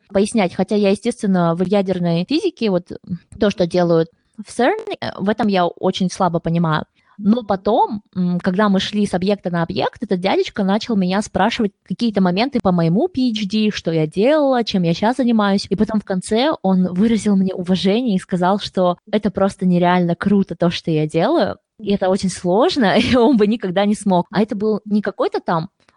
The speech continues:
студентик, это был очень взрослый профессор, ему, наверное, лет пятьдесят-шестьдесят, ну, такой, довольно в возрасте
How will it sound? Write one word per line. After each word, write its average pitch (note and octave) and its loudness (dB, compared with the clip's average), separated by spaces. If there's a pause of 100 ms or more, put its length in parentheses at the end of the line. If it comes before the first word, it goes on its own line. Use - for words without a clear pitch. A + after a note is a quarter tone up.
студентик, F#3 -2
это D#4+ -4
был A#3+ -4
очень A#3 -2
взрослый G3 -2
профессор, A3+ -2
ему, A3 2
наверное, F#3 0 (140)
лет F#3+ 0
пятьдесят-шестьдесят, F#3+ -4
ну, B3+ 0
такой, F3+ -6 (180)
довольно F#3 2
в F3+ -4
возрасте F3+ -2